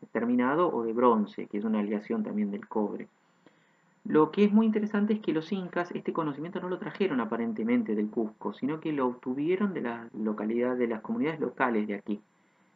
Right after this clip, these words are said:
Esos que nosotros entendemos como las sociedades Belén, por, en asociación a la, a la localidad actual de Belén o la cerámica Belén, que no sabemos bien, posiblemente eran los diaguitas que los españoles describieron después, los gualfines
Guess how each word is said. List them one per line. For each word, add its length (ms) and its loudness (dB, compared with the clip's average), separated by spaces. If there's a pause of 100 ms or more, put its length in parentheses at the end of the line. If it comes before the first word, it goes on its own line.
(120)
Esos 280 -4
que 160 -4
nosotros 440 0
entendemos 540 0
como 540 -2 (360)
las 120 -14
sociedades 380 0
Belén, 500 4
por, 180 -14 (100)
en 120 0
asociación 480 -4
a 40 -2
la, 220 -4 (120)
a 120 -8
la 140 -8
localidad 440 -2
actual 240 -2
de 80 0
Belén 300 2
o 40 0
la 120 -4
cerámica 460 -4
Belén, 420 2 (680)
que 100 0
no 60 4
sabemos 380 4
bien, 220 4
posiblemente 520 0
eran 160 0
los 80 -2
diaguitas 460 0
que 100 -10
los 140 -10
españoles 400 0
describieron 520 0
después, 480 4 (680)
los 140 -4
gualfines 840 0